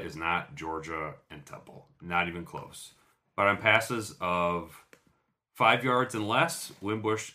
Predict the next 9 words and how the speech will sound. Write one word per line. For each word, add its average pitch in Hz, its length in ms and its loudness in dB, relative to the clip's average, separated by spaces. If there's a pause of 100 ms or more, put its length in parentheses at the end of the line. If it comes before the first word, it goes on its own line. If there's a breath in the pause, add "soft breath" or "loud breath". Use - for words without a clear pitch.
is 87 340 -6
eighteen 110 360 -2
of 117 100 -4
twenty-six. - 840 -6 (500)
Kaiser 101 340 4
was 87 220 -2
sixteen 120 460 -2
of 95 100 0
eighteen 71 540 -4